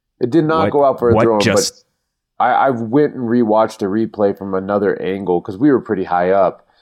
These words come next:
Speaker 1: He just completely mishit the ball. It was, it was a really, really, really poor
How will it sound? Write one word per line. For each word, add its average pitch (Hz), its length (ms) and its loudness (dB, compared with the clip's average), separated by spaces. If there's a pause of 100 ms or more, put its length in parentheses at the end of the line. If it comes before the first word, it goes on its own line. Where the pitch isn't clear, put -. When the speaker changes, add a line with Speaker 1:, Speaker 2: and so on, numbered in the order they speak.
(260)
Speaker 1:
He 156 140 -4
just 165 340 -2
completely 113 840 -4
mishit 92 460 -6
the 80 60 -14
ball. 76 540 -4 (240)
It 135 60 -2
was, 147 220 2
it - 120 -6
was 135 180 0
a 117 80 0
really, 101 440 0
really, 90 340 -2
really 85 340 -4
poor 85 760 -4